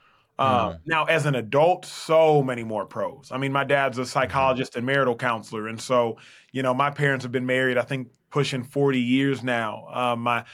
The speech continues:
Speaker 1: my siblings are all happily married. And, and so just seeing the role that my dad has been able to portray and different people come up to me, whether it is the Kirks, whether it is,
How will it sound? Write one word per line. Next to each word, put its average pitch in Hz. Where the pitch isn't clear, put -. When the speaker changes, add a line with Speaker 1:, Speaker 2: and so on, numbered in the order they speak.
Speaker 1:
my 123
siblings 143
are 135
all 127
happily 127
married. 120
And, 139
and 147
so 165
just 151
seeing 190
the 147
role 156
that 123
my 117
dad 143
has 143
been 139
able 139
to 131
portray 139
and 117
different 165
people 156
come 151
up 151
to 135
me, 139
whether 147
it 160
is 151
the -
Kirks, 135
whether 143
it 143
is, 156